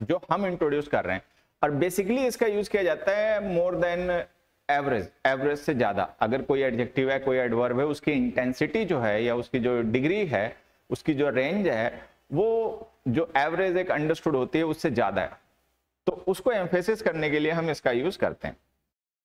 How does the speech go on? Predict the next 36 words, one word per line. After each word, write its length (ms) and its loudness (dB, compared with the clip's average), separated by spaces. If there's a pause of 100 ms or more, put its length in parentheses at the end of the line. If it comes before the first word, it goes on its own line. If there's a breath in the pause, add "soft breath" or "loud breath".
(240)
It 120 0
is 120 -4
cold, 300 0 (1080)
ठीक 100 0
है, 60 -12 (520)
understood, 420 -4 (280)
how 160 0
much 140 -6
cold, 200 -2 (260)
जैसा 220 0
होता 300 0
है 60 -4
cold 240 0
वैसा, 340 -2 (400)
but 200 0
it 120 0
is 80 -2 (120)
very 320 2
cold। 220 0 (160)
Now 180 0
we 140 2
are 100 -2
emphasizing 640 0 (200)
the 180 2
degree, 260 0 (760)
Cold 200 0
होने 200 0
की 80 0
degree 260 2
को 100 0
हम 240 0
emphasi-, 360 -2 (180)
emphasize 440 -2
कर 140 0
रहे 100 -2
हैं। 120 -8